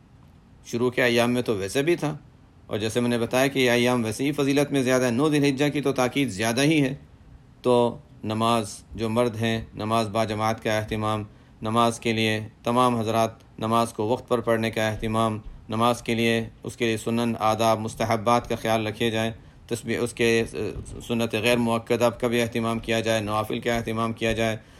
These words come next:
اس کے علاوہ استغفار ہے اور تکبیر و تحلیل، پچھلے ہفتے اس کا تذکرہ آیا تھا کہ تکبیر، تکبیر و تحلیل،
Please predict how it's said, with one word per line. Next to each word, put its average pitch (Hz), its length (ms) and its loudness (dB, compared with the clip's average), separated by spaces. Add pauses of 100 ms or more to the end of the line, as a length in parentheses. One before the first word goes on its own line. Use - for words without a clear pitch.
(140)
اس 147 160 0
کے 135 160 4
علاوہ 131 240 6
استغفار 123 580 2
ہے 117 260 0 (340)
اور 180 280 6
تکبیر 131 440 0
و 120 80 4
تحلیل، 113 400 -2 (240)
پچھلے 117 260 -2
ہفتے 110 180 -2
اس 110 120 -4
کا 113 120 -6
تذکرہ 110 260 -4
آیا 104 220 0
تھا 123 200 -2 (260)
کہ 120 300 2
تکبیر، 117 380 0 (100)
تکبیر 131 300 0
و 135 80 4
تحلیل، 117 460 0